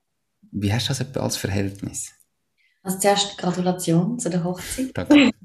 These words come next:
Speaker 2: <laughs> Ich hoffe, ihr habt einen schönen Tag gehabt.
Speaker 1: Perfekt gewesen, danke.
Speaker 2: Ähm, bei mir ist es wirklich so, ich tue auf Instagram eigentlich so wie meine Galerie zeigen, also so ein bisschen,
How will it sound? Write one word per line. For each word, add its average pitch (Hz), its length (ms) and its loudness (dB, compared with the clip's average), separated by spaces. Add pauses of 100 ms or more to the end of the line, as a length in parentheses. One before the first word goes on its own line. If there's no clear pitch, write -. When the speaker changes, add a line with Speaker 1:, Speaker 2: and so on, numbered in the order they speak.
(240)
Speaker 2:
<laughs> 277 120 8 (460)
Ich 254 120 -4
hoffe, 262 180 6
ihr 262 60 10
habt 226 100 8
einen 233 80 4
schönen 220 320 4
Tag 190 400 6
gehabt. 294 200 8 (520)
Speaker 1:
Perfekt 98 440 4
gewesen, - 280 -4
danke. 104 540 -2 (280)
Speaker 2:
Ähm, 262 560 8 (140)
bei 226 260 0
mir 262 200 10
ist 269 100 4
es - 60 -2
wirklich 262 360 6
so, 254 540 6 (100)
ich - 320 -6 (140)
tue 262 200 10 (600)
auf - 260 4
Instagram 254 560 6
eigentlich 226 340 4
so 226 180 0
wie 233 80 2
meine 233 220 6
Galerie 202 500 4
zeigen, 208 420 2
also 190 200 2
so 196 200 -6
ein 185 80 -8
bisschen, 190 320 -6